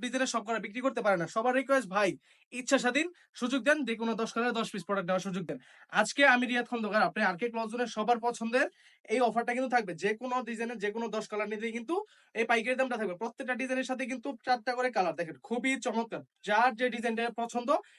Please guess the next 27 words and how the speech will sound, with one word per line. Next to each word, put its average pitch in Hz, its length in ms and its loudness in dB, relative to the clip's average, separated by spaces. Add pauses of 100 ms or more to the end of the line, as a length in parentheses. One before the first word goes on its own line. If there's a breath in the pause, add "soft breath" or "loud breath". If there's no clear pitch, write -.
(260 soft breath)
স্ক্রিনশট 277 440 -2
নিয়ে 285 120 0 (120)
আমাদের 214 240 -2 (100)
ইমো, 226 200 -2
WhatsApp-এ 233 340 -4
দিয়ে 226 140 -6
দিলেই 233 200 -6
কিন্তু, 254 180 -4 (440 loud breath)
অথবা 269 220 4 (120)
আমাদের 220 280 -2
সাথে 254 220 0
ইনবক্সে 254 340 -2
যোগাযোগ 226 300 -2
করলে 254 200 0
কিন্তু 254 200 -4
আপনারা 254 300 0
পাইকারি 220 300 2
দামটা 247 220 0
নিয়ে 240 140 0
নিতে 226 180 -2
পারবেন। 165 180 -4 (300 loud breath)
আর 214 140 -4
পাইকারি 254 280 2
দামটা 277 220 0
আমি 269 120 0
আপনাদের 254 300 -2
বলে 240 140 0